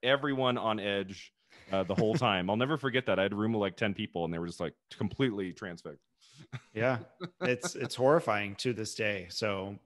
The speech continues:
Speaker 1: Yeah, and we're, and
Speaker 2: amazing character work there.
Speaker 1: and we're both super, you know, super big Oscar buffs, and, you know,
Speaker 2: Mm-hmm.
Speaker 1: I always think back on Silence of the Lambs year. It's so crazy. That came out Valentine's Day weekend,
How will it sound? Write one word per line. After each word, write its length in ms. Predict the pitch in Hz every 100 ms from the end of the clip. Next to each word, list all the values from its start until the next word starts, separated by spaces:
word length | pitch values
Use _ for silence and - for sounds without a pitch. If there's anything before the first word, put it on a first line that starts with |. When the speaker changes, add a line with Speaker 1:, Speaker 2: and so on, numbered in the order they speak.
| _ _ _ _ _ - -
Speaker 1:
Yeah, 160 | 131 117
and 80 |
we're, 60 | 120
and 80 | 117
Speaker 2:
amazing 280 | 135 117 110
character 340 | 120 110 107
work 180 | 98 95
there. 280 | 98 92 95 _ -
Speaker 1:
and 120 | 131 147
we're 100 | 143
both 200 | 185 185
super, 500 | 175 151 131 120 107
you 100 | 113
know, 260 | 101 78 - _ _ -
super 320 | 147 131 - 98
big 240 | 120 95 -
Oscar 340 | 123 - 123
buffs, 440 | 95 95 - - -
and, 560 | 98 95 90 90 87
you 120 | - 107
know, 80 | 85
Speaker 2:
Mm-hmm. 80 | 104
Speaker 1:
I 100 | 123
always 460 | 135 151 214 110
think 160 | - 92
back 280 | 92 85 90
on 320 | 80 80 80 _ _ _ _
Silence 300 | - 98 98
of 60 | 87
the 60 |
Lambs 400 | 85 92 110 87
year. 200 | 85 78
It's 100 | 78 -
so 360 | - 127 151
crazy. 540 | - - 117 196 139 87
That 180 | 101
came 240 | - 120 101
out 300 | 98 95 - _ 90
Valentine's 640 | 98 107 139 147 143 143 143
Day 160 | 151
weekend, 640 | 143 156 170 175 190 202